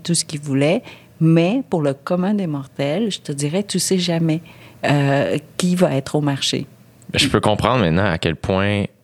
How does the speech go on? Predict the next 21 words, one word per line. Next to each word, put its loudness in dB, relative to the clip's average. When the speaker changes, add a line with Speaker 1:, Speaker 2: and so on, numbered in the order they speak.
Speaker 2:
euh, 0
vous -2
êtes, -2
euh, 0
naturellement 0
heureux 0
avec -2
ce -8
que -4
vous -4
avez, -2
Speaker 1:
Mm-hmm. -4
Mm-hmm. 2
Speaker 2:
connaissant 0
ces -4
histoires-là, -2
tu -8
sais. -6
Speaker 1:
Mais 4
oui, 2
puis 0